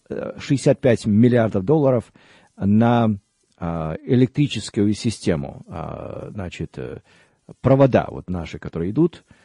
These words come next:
ам, по всей, по всей стране несут электричество, а, там будет потрачено шестьдесят пять ми-, миллиардов долларов, чтобы эту технологию улучшить, э, сделать более эффективной,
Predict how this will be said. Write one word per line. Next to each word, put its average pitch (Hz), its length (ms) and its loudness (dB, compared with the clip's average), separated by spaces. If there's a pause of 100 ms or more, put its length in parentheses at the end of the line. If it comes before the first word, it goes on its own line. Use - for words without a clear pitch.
(200)
ам, 78 400 -6 (500)
по 120 120 2
всей, - 200 -2
по 113 140 0
всей 123 180 2
стране 110 600 4
несут 104 420 0
электричество, 117 640 -2 (380)
а, - 180 -12
там 123 340 2
будет 107 220 0
потрачено 104 380 -4
шестьдесят - 240 -6
пять 101 180 -2
ми-, 107 180 2
миллиардов 107 360 2
долларов, 120 340 2
чтобы 101 260 0
эту 85 160 -4
технологию 98 640 -2 (380)
улучшить, 127 680 2
э, 71 300 -8
сделать 95 300 0
более 92 240 0
эффективной, 123 600 0